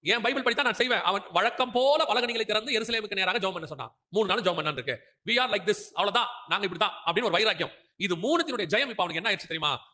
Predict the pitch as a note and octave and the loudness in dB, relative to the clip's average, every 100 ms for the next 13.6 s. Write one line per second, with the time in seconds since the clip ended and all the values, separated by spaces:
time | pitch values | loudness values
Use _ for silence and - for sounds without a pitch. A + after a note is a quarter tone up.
0 | - A#3+ A3+ G3+ F3+ E3+ E3 F#3 D3 C#3+ | 0 0 0 -2 -2 -2 -2 -4 -2 -2
1 | A#2 D3+ F3+ F#3 F3+ E3+ D#3+ C#3+ - - | -2 -4 -2 -2 -2 -2 0 -2 -4 -2
2 | G#3 A#3 - G3 F3+ G#3 F#3 E3+ D#3 D3 | 0 0 0 -2 -2 -4 -6 -8 -8 -4
3 | D3+ D3 A#2+ - - - _ _ _ - | -6 -4 -8 -10 -16 -20 _ _ _ 0
4 | G3 A#3 F#3+ F3 A3 G#3+ F#3 F#3 F#3 E3+ | 2 2 2 2 0 0 0 0 0 0
5 | D#3+ F3+ F#3 D#3 E3 D3+ D3 D#3+ D#3 D#3+ | 0 2 0 -2 -2 -2 -2 0 -2 -2
6 | D3 C3+ F#3 A#3 - - F3+ G#3 A#3 F#3+ | -6 -2 -2 -2 -10 -2 0 2 0 0
7 | - G#3 F3 E3 G#3+ C#4 E3 - A3 A#3 | -2 -2 -4 -2 2 2 2 0 0 0
8 | A#3 G#3 G3 G#3 G3 - - F#3+ F3 F3+ | -2 0 2 2 0 -4 -2 0 0 2
9 | E3 F3+ D3+ C#3+ B2+ A2 - - D#3+ D3 | 0 0 -2 -2 -4 -4 -10 -12 -6 -2
10 | F3+ B3+ B3 F#3+ A3+ G#3 B3 - E3 D#3 | 0 0 0 2 2 0 -2 0 -2 2
11 | G3 G#3+ G3 E3 D#3 C3+ D#3 D3 B2 B2 | 2 0 -2 -2 0 0 0 0 0 0
12 | - - G3+ G#3 G3+ F3 G3+ F#3+ F3+ E3+ | -10 -4 -2 0 0 0 0 -2 -4 -2
13 | D#3+ D#3 C#3+ C3 C3 E3+ | -2 -2 -2 -2 -2 -2